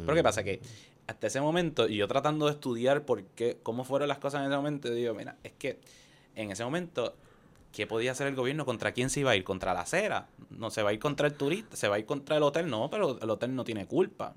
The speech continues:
Speaker 1: right? Pero de momento, esa turista se monta en una scooter de scooter y está en, en, en la autopista haciendo, haciendo yet otra cosa mala de la que ya,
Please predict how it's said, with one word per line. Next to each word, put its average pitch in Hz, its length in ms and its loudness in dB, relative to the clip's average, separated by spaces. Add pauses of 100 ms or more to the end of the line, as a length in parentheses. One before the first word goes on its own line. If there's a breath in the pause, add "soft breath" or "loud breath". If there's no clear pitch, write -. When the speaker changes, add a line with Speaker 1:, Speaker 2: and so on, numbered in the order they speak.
(100)
Speaker 1:
right? 139 260 -2 (380 loud breath)
Pero 117 200 2
de 117 80 2
momento, 127 680 0 (420 soft breath)
esa 110 240 -4
turista 139 280 -2
se 139 120 -2
monta 107 360 -2
en 123 80 -4
una 127 160 -4
scooter 131 380 -4
de 127 120 2
scooter 151 360 -4
y 104 60 0
está 98 600 -2
en, 123 720 -6
en, 117 1000 -6 (120)
en 120 680 -6
la 127 60 -2
autopista 139 640 -2
haciendo, 104 560 -2
haciendo 107 500 -4 (140)
yet 107 340 -2
otra 110 260 2
cosa 117 240 -2
mala 127 380 0
de 120 60 -2
la 123 120 -2
que 120 160 -8
ya, - 220 -2